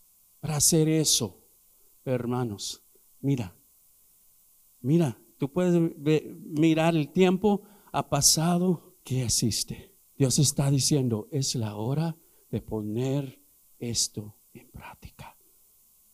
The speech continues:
Es el hora de ponerlo en acción.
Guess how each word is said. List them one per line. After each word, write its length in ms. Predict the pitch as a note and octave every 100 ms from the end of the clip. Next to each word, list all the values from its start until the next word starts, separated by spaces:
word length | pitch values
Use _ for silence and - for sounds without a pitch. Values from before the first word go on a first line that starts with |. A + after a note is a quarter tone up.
| _ _ _ _ _
Es 240 | B2+ A#2 -
el 180 | A#2
hora 440 | A2+ C3 D3+ D3 -
de 100 | B2+
ponerlo 680 | A#2 A2+ G#2+ A#2+ B2+ C3 C3+ - _ _
en 160 | - A2
acción. 580 | F#2+ - - A2+ G#2